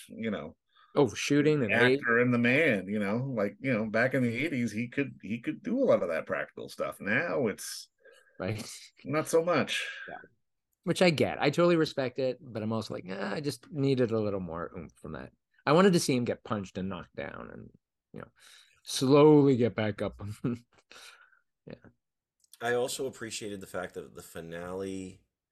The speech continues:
Speaker 3: doesn't end with a thing that melts a face.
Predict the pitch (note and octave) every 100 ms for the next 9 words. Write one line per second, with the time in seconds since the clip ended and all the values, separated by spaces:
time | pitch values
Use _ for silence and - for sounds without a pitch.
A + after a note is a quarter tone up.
0 | _ _ _ _ _ _ _ _ G2 F#2+
1 | G#2 G2 - F#2 F2 F2+ D#2+ F2 F2 -
2 | - - _ _ _ _ _ _ - -
3 | - G#2 F#2+ F2+ F2 E2 - _ _ F#2+
4 | D#2 - _ E2 F#2 F2+ F2 D#2+ - E2+
5 | D#2+ C#2+ -